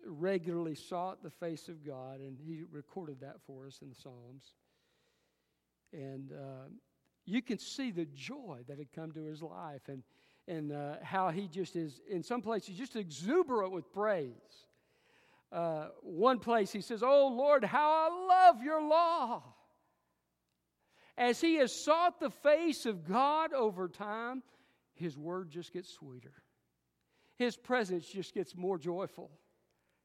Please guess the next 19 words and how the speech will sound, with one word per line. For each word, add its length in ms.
and 120
more 200
real. 400
And 120
his 120
heart 260
is 140
overflowing. 600
And 100
if 100
you 100
read 220
the 80
end 240
of 100
the 100
Psalms, 540
and, 180
um, 520